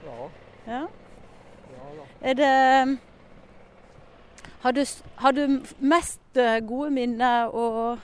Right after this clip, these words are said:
Speaker 1: Ja.
Speaker 2: fine minner?
Speaker 1: Ja. Å ja da, absolutt. Mest, absolutt mest gode vin-, minner, ja.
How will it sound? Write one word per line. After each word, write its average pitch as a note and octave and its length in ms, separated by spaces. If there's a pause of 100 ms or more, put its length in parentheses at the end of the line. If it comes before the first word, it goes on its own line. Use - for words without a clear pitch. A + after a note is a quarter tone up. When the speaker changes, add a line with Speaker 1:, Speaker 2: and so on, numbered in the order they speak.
Speaker 1:
Ja. C#3 100 (200)
Speaker 2:
fine C#4 300
minner? C4 340 (160)
Speaker 1:
Ja. - 80 (920)
Å A#2+ 100
ja G#2 180
da, B2 120 (280)
absolutt. - 560 (520)
Mest, A#2 220 (520)
absolutt B2 380
mest A2+ 260
gode A2+ 200
vin-, G2+ 260
minner, A2+ 260
ja. - 160